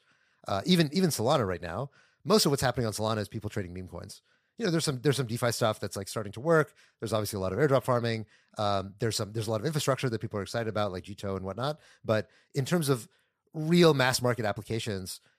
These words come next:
most of what's happening right now is happening on E V Ms, whether it's, uh, Binance Smart Chain or Polygon or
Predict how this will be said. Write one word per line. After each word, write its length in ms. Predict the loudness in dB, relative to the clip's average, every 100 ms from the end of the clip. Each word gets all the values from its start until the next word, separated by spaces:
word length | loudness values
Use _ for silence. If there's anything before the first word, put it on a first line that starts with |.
| _ _ _
most 540 | -6 -2 6 8 8 6
of 100 | 2
what's 160 | 0
happening 320 | -2 -4 -4 -4
right 160 | -4
now 400 | -2 -2 -2 -2
is 140 | -4 -2
happening 300 | -2 -2 -6
on 120 | -8
E 60 |
V 80 | -8
Ms, 320 | -12 -12 -16 -20 _ _ _ -6
whether 280 | -4 -2 -4
it's, 200 | -6 -4
uh, 180 | -4 -2
Binance 260 | -4 -4
Smart 220 | -6 -4
Chain 340 | -4 -4 -4 -6
or 160 | -8
Polygon 560 | -6 -4 -4 -4 -4 -4
or 260 | -4 -6